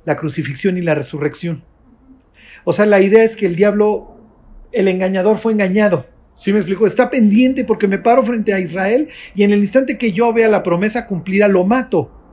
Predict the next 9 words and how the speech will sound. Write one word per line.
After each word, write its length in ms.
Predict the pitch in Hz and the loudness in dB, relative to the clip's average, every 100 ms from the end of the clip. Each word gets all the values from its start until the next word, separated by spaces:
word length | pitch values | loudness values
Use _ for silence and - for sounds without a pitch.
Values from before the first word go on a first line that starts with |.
| - - - _ _ _ _ | -20 -20 -20 _ _ _ _
Pues 140 | 208 202 | -6 -2
sí, 140 | 302 | 0
efectivamente 600 | 208 220 254 247 233 220 | 0 0 0 0 0 0
nace 240 | 208 233 | 0 -2
el 80 | 233 | 0
niño, 220 | 220 226 214 | 0 -2 -4
pero 120 | 170 | -4
el 100 | 165 | -4
niño, 380 | 185 196 208 | -2 -2 -4